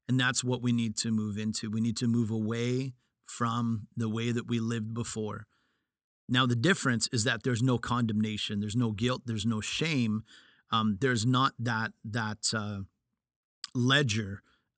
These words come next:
of sins, that, that list of things that you've done wrong. Christ has washed that away. We receive the redemption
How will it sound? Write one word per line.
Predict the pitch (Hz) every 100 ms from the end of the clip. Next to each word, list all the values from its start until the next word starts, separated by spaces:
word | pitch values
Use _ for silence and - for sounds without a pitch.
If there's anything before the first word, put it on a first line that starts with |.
| -
of | 117 107 98 - - _ _
sins, | - - - 139 110 98 110
that, | 120 120
that | 120 110
list | 117 135 139 - -
of | 123 104
things | - 131 123 104
that | 120
you've | 117 104
done | 117 113
wrong. | 110 110 101 - - -
Christ | - 151 156 -
has | 123 110
washed | 113 131 143 - -
that | 123 117
away. | 110 117
We | 113 127
receive | 135 - 143 131
the | 123
redemption | 117 110 123 131 - - 117 110